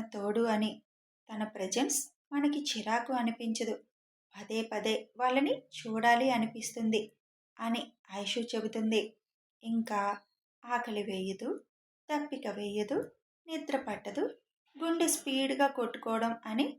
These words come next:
చాలా సినిమాల్లో చూపిస్తారు కదా అని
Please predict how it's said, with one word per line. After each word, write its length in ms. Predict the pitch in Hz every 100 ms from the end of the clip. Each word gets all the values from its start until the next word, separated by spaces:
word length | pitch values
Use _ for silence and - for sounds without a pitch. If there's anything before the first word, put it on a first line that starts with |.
| _ _ _ _
చాలా 400 | - 302 254 254 254
సినిమాల్లో 520 | 254 220 240 294 294
చూపిస్తారు 680 | 294 262 262 262 - 247 240
కదా 300 | 214 220 254 - _ _ _ -
అని 180 | 247